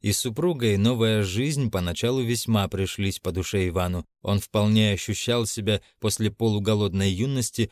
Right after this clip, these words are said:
богачом-барином. Трахман носил перстень на среднем пальце правой руки и приобрёл привычку этим пальцем почёсывать кончик носа,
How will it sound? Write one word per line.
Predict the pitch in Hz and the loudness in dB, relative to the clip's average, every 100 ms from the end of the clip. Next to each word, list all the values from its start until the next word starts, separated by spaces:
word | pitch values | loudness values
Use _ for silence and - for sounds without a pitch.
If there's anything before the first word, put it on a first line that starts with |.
| _ - | _ -2
богачом-барином. | 107 104 98 113 101 80 101 90 82 71 67 - _ _ _ _ - | 2 2 0 2 0 2 0 0 -2 -8 -14 -20 _ _ _ _ -2
Трахман | 135 139 139 131 123 | 0 0 0 0 2
носил | 117 110 - 113 - | 2 0 0 -2 0
перстень | 117 107 - - 98 | 2 2 0 -2 0
на | 95 98 | 0 0
среднем | - 104 104 95 87 | -2 -2 0 0 -2
пальце | 92 90 85 - | -2 -2 -2 -6
правой | - 92 85 90 | -4 -2 0 0
руки | 98 107 143 117 - _ | -2 -2 -4 -6 -10 _
и | 123 | -6
приобрёл | 110 117 104 101 123 113 | 0 2 2 2 0 0
привычку | 98 92 113 - 101 | -2 0 0 0 -2
этим | 92 98 90 | -2 -2 -4
пальцем | - 101 110 - 98 | 0 0 0 -2 -4
почёсывать | 90 87 110 104 101 92 | -4 -2 -2 -2 -2 -4
кончик | - 101 95 107 - | -2 -2 -2 -4 -2
носа, | 98 90 85 - 73 | 0 0 -2 -6 -10